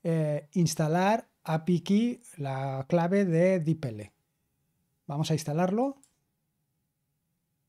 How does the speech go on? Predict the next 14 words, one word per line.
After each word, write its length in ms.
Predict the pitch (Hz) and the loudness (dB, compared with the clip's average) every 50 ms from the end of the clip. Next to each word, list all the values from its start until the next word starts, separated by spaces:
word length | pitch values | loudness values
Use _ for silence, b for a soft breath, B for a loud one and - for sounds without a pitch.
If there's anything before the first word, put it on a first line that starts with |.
| _ _ _ _ _ _ _ - | _ _ _ _ _ _ _ -8
Le 80 | 147 | -8
decimos 380 | 139 - - 160 151 135 - - | -6 -4 -2 -2 -2 -2 -2 -2
que 80 | 196 | -2
instalar. 600 | 180 165 - - 139 131 151 175 196 220 220 - _ _ _ _ _ _ _ _ _ _ _ _ _ _ _ _ _ _ _ _ _ _ _ _ _ _ _ _ _ _ _ _ | 0 0 -2 -4 -4 -2 -2 0 0 -2 -2 -6 _ _ _ _ _ _ _ _ _ _ _ _ _ _ _ _ _ _ _ _ _ _ _ _ _ _ _ _ _ _ _ _
Y 120 | - 175 | 4 4
rezamos 440 | 156 160 165 - 175 185 196 196 - | 6 6 4 4 4 2 2 2 0
para 180 | - 175 160 151 | 0 -2 0 0
que 100 | 156 143 | -2 -2
todo 200 | - 190 180 160 | 2 4 4 6
vaya 220 | 160 156 147 135 | 6 4 2 2
bien. 260 | 131 127 123 120 - _ _ _ _ _ | -2 -4 -6 -8 -12 _ _ _ _ _
Y 60 | - | 0
aquí 160 | 180 165 220 190 | 2 4 6 4
está. 320 | 160 - - - - | 4 4 0 -12 -14